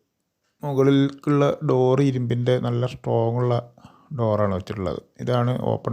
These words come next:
ടെറസിൽ നിന്നുള്ള കാഴ്ച. നല്ല പ്രകൃതി ഭംഗിയുള്ള ഏരിയ ആണ് ഇത് ട്ടോ. മൂന്നാറിലൊക്കെ പോയാലുള്ളൊരു ഫീലിംഗ് ആണ് ഇവിടെ. നല്ല പ്രകൃതി ഭംഗി അവിടുത്തെ കാഴ്ച. കണ്ടില്ലേ,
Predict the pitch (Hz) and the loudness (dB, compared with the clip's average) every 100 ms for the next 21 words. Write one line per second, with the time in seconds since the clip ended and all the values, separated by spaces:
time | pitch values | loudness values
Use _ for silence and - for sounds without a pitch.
0 | 113 120 120 120 117 113 110 101 98 - | -2 -2 -2 -2 -2 -2 0 0 -2 -8
1 | - - 117 113 117 120 120 117 107 107 | -14 -12 -6 -2 0 2 0 -2 -2 -2
2 | 110 113 113 120 120 113 98 101 98 90 | -2 -2 -2 0 0 0 0 -2 -2 -4
3 | 87 92 90 - _ _ _ _ _ _ | -6 -6 -8 -8 _ _ _ _ _ _
4 | _ _ _ _ _ _ _ _ _ - | _ _ _ _ _ _ _ _ _ -8
5 | 120 123 127 135 135 143 143 139 131 131 | -2 0 4 4 4 2 0 0 4 4
6 | 131 131 135 131 131 127 113 107 113 104 | 4 2 0 -2 -4 -4 -4 -4 -4 -4
7 | 95 92 _ _ 110 110 117 123 131 135 | -6 -8 _ _ -6 -4 -2 0 0 -2
8 | 123 117 120 120 117 117 101 - - - | -4 -2 -2 -2 0 0 -2 -6 -10 -6
9 | - 104 104 - - - _ _ - _ | -2 0 -2 -4 -8 -8 _ _ -20 _
10 | _ _ _ _ _ _ _ _ _ _ | _ _ _ _ _ _ _ _ _ _
11 | 107 104 95 | -6 -2 -4